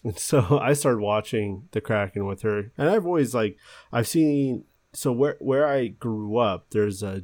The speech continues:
junior league. And so I watched this team called the Americans. And when I was living over Seattle, I li-,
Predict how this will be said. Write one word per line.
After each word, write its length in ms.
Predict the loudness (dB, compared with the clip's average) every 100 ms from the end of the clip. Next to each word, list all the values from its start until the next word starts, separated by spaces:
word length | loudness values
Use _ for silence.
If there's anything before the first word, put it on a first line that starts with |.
| -10
junior 380 | -2 0 0 0
league. 400 | -2 -4 -6 -10 _ _ _ _ _
And 160 | -4 -4
so 120 | -2
I 80 | -2
watched 460 | 0 -2 -4 -10 -8
this 100 | -6
team 280 | -2 -2
called 200 | -2 -4 -2
the 100 | -2
Americans. 760 | -2 -2 -4 -2 -2 -2 -4
And 340 | -6 -8 -10 -6
when 140 | -4
I 60 | -4
was 160 | -4
living 220 | -4 -2 -4
over 160 | -4
Seattle, 420 | -6 -4 -2 -2
I 100 | -2
li-, 220 | -2 -4